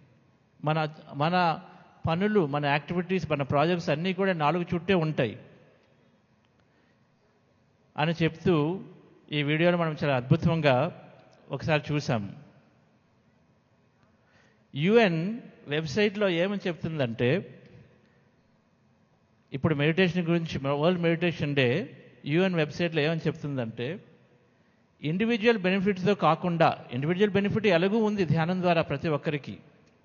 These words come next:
కానీ దాంతో పాటుగా మెడిటేషన్ ద్వారా ఎంపతి అంటే అవతలి వ్యక్తిని అర్థం చేసుకునేటువంటి గుణం బాగా వస్తుంది. కొలాబరేషన్, ఒకరితో ఇంకొకరు సహకారం చేసుకోవటము, అలాగే sense of shared purpose, అందరూ కలిపి ఒక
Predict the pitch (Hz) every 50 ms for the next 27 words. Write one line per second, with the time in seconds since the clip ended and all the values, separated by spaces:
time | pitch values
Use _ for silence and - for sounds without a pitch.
0 | _ _ _ _ _ _ _ _ _ _ _ _ - - 156 180 214 180 160 156
1 | 170 190 202 202 226 214 185 175 165 160 165 123 127 123 123 151 202 - - -
2 | - - - - _ _ _ _ - 131 135 156 185 170 202 208 208 208 208 202
3 | 190 175 160 156 156 156 147 139 123 123 151 196 - - - - - - _ _
4 | _ _ _ - 135 143 151 175 165 208 - - 208 180 156 151 151 160 233 220
5 | - 143 147 180 190 233 220 226 226 214 220 240 220 208 160 147 143 143 185 196
6 | 220 220 196 202 196 - - 208 202 196 175 185 180 170 180 156 151 156 170 185
7 | 175 139 147 151 160 160 170 151 135 139 135 - - 165 156 143 123 107 101 -
8 | - - _ _ _ - 147 139 160 185 196 190 190 190 180 - 190 147 131 131
9 | 135 135 165 175 170 202 202 185 165 180 175 175 160 - 151 147 160 156 185 185
10 | 180 180 160 151 151 147 - - - 147 131 - 127 117 107 95 - - - _
11 | _ _ _ _ _ _ _ _ _ _ _ _ - 135 151 175 185 180 214 196
12 | - - 165 175 208 196 - 220 220 185 165 - - - 196 214 226 190 - 190
13 | 170 - - 156 135 147 - - 147 160 185 220 240 247 240 - 175 175 202 208
14 | - 208 143 - - - - - 139 139